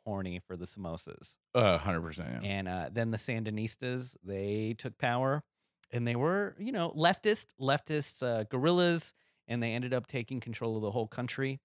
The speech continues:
Speaker 1: And one of the first things that they did once they took over was, uh, try to up the literacy, literacy rates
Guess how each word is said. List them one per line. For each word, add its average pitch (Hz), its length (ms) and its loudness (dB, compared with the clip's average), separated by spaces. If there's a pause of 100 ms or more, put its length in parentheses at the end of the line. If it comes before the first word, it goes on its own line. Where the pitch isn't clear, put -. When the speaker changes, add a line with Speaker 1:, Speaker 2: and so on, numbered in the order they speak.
(400)
Speaker 1:
And 120 160 0
one 139 120 2
of 143 80 0
the 131 60 0
first - 380 -4
things 110 460 -6
that 95 540 -8
they 95 400 -4 (120)
did 87 460 -6
once 92 300 -14
they 92 200 -6
took 95 200 -12
over 101 440 -4
was, 92 560 -6 (500)
uh, 98 260 -2
try 127 460 2
to 120 100 2 (120)
up 131 240 0
the 123 80 -6
literacy, 117 580 -6
literacy 123 420 0
rates - 460 -12